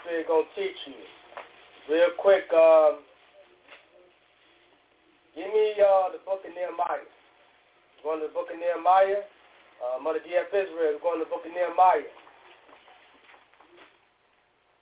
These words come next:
Go to the book of Nehemiah. Make that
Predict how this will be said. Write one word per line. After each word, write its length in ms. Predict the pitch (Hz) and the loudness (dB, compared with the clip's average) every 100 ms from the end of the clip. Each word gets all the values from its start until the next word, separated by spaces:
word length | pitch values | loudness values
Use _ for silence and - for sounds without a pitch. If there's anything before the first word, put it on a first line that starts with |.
| _ _ - _ _ _ _ _ _ | _ _ -20 _ _ _ _ _ _
Go 140 | 151 156 | -4 -4
to 60 | |
the 60 | 156 | -4
book 200 | 180 170 | -8 -6
of 80 | 180 | -2
Nehemiah. 640 | 175 175 190 214 220 226 - _ _ _ _ _ - | -2 4 4 6 6 2 -6 _ _ _ _ _ -8
Make 160 | 156 | -8
that 100 | 170 | -6